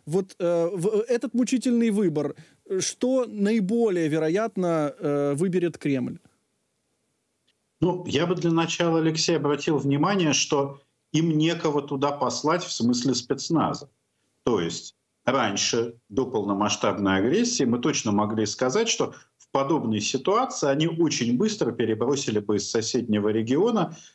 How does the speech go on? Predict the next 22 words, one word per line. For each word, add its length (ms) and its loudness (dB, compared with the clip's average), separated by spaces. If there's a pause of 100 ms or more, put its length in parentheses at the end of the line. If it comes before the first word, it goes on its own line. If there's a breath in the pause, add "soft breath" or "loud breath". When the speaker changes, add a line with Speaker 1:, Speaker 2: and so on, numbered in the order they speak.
(160)
Speaker 2:
э, 60 2
отряды 720 0
спецназначения, 1040 0
либо 260 0
это 180 -2
были 300 0
бы 140 -2
отряды 300 -2
спецназначения 1080 0 (280 loud breath)
полиции, 500 -2
то 160 -2
есть 200 -2
омон 360 2
условно 500 0
бывший, 420 0
либо 280 0
это 200 -2
было 280 0
бы 120 -2
Ф 180 -8
С 260 0
Б. 280 2